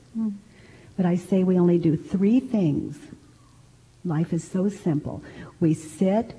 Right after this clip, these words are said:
Speaker 2: we stand, we lie horizontal. That's it. That's how simple life is.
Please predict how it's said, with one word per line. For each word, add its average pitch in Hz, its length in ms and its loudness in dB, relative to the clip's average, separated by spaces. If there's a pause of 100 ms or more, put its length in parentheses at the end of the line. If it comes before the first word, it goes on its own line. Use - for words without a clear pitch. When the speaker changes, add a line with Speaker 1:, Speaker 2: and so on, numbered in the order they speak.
Speaker 2:
we 156 140 2
stand, 180 720 2
we 156 140 4
lie 156 320 4
horizontal. 165 840 0 (340)
That's 165 440 -2
it. - 160 -6 (360)
That's 175 220 0
how 190 200 0
simple 180 440 0
life 151 340 -2
is. 80 220 -6